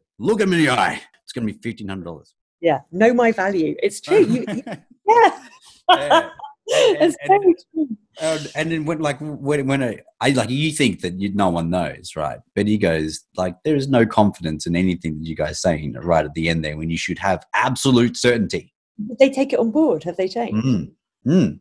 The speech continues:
Speaker 1: And then we, we just created an open discussion around it. <laughs> So how'd you go? "Oh, it was so hard.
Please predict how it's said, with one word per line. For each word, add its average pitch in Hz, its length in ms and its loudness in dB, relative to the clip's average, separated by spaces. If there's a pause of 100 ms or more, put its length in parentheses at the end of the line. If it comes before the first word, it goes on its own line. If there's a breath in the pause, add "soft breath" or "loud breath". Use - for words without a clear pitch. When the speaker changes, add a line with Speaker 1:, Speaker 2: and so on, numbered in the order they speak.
Speaker 1:
And 113 160 0
then 127 100 4
we, 127 100 4
we 120 240 -2
just 123 220 -4
created 123 280 -2
an 101 140 -4
open 101 220 -4
discussion 90 440 -8
around 73 260 -10
it. - 100 -18
<laughs> - 40 -20
So - 100 -6
how'd - 280 -2
you 117 80 0
go? 90 240 2
"Oh, 82 220 2 (500 loud breath)
it 113 60 2
was 113 200 -2
so 139 180 4
hard. 135 380 0